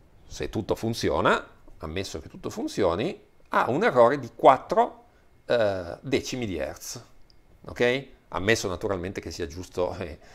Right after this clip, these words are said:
il mio, perché naturalmente il segnale è stato preso con un telefonino, che insomma non è esattamente uno strumento di alta precisione. Ora, quindi questo significa che se io vado a guardare qua, vedete, io posso anche tornare indietro, vedete?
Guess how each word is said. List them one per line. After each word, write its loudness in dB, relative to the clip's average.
il -10
mio, -10
perché -10
naturalmente -8
il -8
segnale -10
è -12
stato -14
preso -12
con -12
un -14
telefonino, -12
che -18
insomma -20
non -18
è -14
esattamente -16
uno -16
strumento -12
di -12
alta -16
precisione. -14
Ora, 8
quindi 2
questo -2
significa -4
che -4
se -4
io 2
vado 2
a -2
guardare 0
qua, 4
vedete, -6
io -10
posso -12
anche -12
tornare -10
indietro, -10
vedete? -14